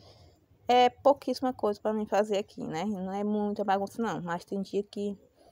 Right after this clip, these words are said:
realmente é aquela bagunça geral, que eu faço a faxina toda, eu limpo tudo, eu limpo o guarda-roupa.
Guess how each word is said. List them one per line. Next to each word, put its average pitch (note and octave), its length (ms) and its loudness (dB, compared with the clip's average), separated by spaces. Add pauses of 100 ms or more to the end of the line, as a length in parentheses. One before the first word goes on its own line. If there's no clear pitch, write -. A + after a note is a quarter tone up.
(160)
realmente G3 480 0
é G3+ 40 -2
aquela F#3+ 200 -2
bagunça F#3+ 720 -4 (760)
geral, G3+ 440 4
que - 100 -10
eu F#3 60 -2
faço F3+ 200 0
a F3+ 40 0
faxina G3 420 -6
toda, F#3+ 240 0
eu F#3+ 40 4
limpo G3+ 220 -8
tudo, F#3+ 300 -2
eu G3 80 0
limpo G3 160 -6
o - 20 -10
guarda-roupa. F3+ 560 -2